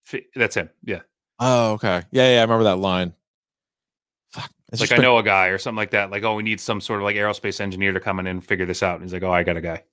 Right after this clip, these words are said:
Speaker 2: So I got two questions. One, I guess, is still just my hang up on Vision. Like, uh,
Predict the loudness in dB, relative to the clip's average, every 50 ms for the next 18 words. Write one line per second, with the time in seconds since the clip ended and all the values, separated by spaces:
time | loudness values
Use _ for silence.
0 | _ _ _ _ _ _ _ 0 2 4 4 4 2 2 2 0 0 4 4 2
1 | 2 2 -2 -10 -10 -10 -6 0 4 6 8 8 8 6 6 4 2 0 -4 -6
2 | -8 _ _ _ _ _ _ _ _ _ 0 0 4 4 2 2 2 -2 -4 -2
3 | 2 4 4 4 4 2 -2 -6 -6 _ _ _ _ _ _ _ _ _ _ 0
4 | 2 2 2 2 0 0 2 2 2 4 2 2 4 4 2 2 0 -4 -10 -12
5 | -14 -6 2 2 4 4 2 0 -4 -4 -4 -8 -10 _ -6 -2 0 0 2 2
6 | 2 0